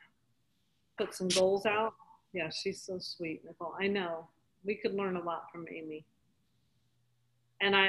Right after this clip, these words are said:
I love that she's got this lake house that, um, her kids, like, just like Wendy Campbell, built this farm,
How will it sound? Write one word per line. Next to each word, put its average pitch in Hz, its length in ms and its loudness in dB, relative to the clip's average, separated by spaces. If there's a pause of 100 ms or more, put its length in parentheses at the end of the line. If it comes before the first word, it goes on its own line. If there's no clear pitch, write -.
I 196 140 8
love 220 360 4
that 190 260 6
she's 190 220 -2
got 196 180 0
this 190 220 -2
lake 202 260 2
house 175 400 -2
that, 170 380 0
um, 151 380 -8 (220)
her 196 160 0
kids, 202 340 4
like, 208 300 6
just - 320 -2
like 208 200 2
Wendy 196 300 2
Campbell, 175 580 -2 (540)
built 196 280 6
this 180 260 0
farm, 180 800 4